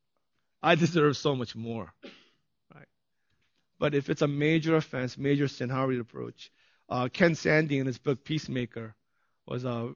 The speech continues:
very helpful, uh, with this point, and that's a book that I would recommend. I recommend two books. Uh, Forgiveness by John MacArthur. If you wanna add a study in this issue, my wife and I read this book maybe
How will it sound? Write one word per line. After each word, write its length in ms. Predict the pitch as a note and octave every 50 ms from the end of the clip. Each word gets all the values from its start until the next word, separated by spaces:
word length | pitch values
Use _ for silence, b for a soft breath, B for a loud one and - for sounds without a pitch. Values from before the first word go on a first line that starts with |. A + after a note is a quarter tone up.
| - _ _
very 200 | C#3 C#3+ C#3+ C3+
helpful, 580 | C3 C#3+ C#3 C3+ - - C3 B2 A#2+ C#3 - - _ _ _ _ _ _ -
uh, 300 | C3 B2+ B2+ B2 B2+ B2+
with 120 | C3 C3 -
this 160 | C#3+ C#3 -
point, 340 | - _ - B2+ B2+ C3+ - - _ _ _ _ _ _
and 120 | - B2+ B2+
that's 140 | C#3 C3+ C#3
a 60 | B2+
book 180 | A#2+ D3 C3 -
that 100 | C3+ C#3
I 40 | C3+
would 80 | C3+
recommend. 400 | C3+ C3+ - C#3 D3+ - - A2+
I 20 | A3+
recommend 400 | A3 - A3+ F#3+ F#3 F3 E3 -
two 140 | - F3+
books. 400 | D3 C#3+ D3+ C3+ B2 - - - - _ _ _ _ _ _ -
Uh, 180 | - - D3+ D3
Forgiveness 560 | - - F3 D#3 F3+ F#3+ G3 F3+ G3 F#3 -
by 140 | - D#3 D3
John 220 | D3 D#3+ E3 E3
MacArthur. 640 | D#3+ - - - D#3+ D3+ - E3+ D#3+ D#3+ E3 F#3+ C#4 C#4+
If 160 | D#3+ - -
you 60 | E3
wanna 240 | E3 E3 E3 D#3 D#3 - _ _ _ _ _ _ -
add 180 | D#3+ D#3+ D#3+
a 60 | D#3 -
study 340 | - - - D#3+ D#3 D#3
in 80 | D3+ D3+
this 160 | D3 - -
issue, 380 | D#3 C#3+ - - D#3+ D#3 D3+ C#3+ - _ _ _ _ _ _ -
my 60 | -
wife 180 | E3 E3 D#3+ E3
and 80 | D#3+
I 40 | E3
read 200 | D#3 D#3+ D#3 D3
this 160 | E3 C#3 -
book 440 | - - D#3+ D#3 D3+ C#3+ - - - - -
maybe 540 | - C#3+ D3 C#3+ C#3+ C3+ C3 B2+ B2 A#2+ -